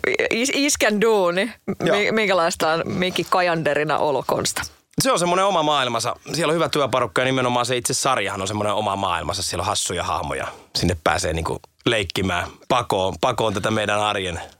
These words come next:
Speaker 2: arjen maailmaa. Se on hieno ja sit se on tota, se on mu-, oli mulle korvaamaton asia tässä vallitsevassa tilanteessa ja on edelleen. Ja, ja tota, koitin tarttua siihen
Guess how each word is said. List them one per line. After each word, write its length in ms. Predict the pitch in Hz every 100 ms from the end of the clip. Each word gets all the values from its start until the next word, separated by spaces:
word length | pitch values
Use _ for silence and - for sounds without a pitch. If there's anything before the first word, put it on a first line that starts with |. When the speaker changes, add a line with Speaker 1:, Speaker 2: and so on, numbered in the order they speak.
| -
Speaker 2:
arjen 300 | 123 120 107
maailmaa. 600 | 104 98 92 85 85 76 -
Se 140 | - 147
on 80 |
hieno 260 | 151 175 143
ja 120 | -
sit 180 | 143 147
se 120 | -
on 100 | 107
tota, 280 | 104 - 113 - _ _ _ -
se 140 | -
on 120 | 87 90
mu-, 160 | 127 - _ -
oli 180 | 131 123
mulle 200 | 120 113
korvaamaton 640 | 131 117 98 92 90 87 85
asia 280 | 82 67 -
tässä 280 | - - - - _ _ -
vallitsevassa 580 | 87 78 - - - 87
tilanteessa 640 | 85 82 82 53 - - -
ja 120 | - 98
on 140 | 98
edelleen. 560 | 92 85 85 90 85 85
Ja, 160 | 82 -
ja 180 | -
tota, 380 | - 85 - - - _ _
koitin 300 | - 101 95
tarttua 400 | 95 101 85 90
siihen 320 | - 98 92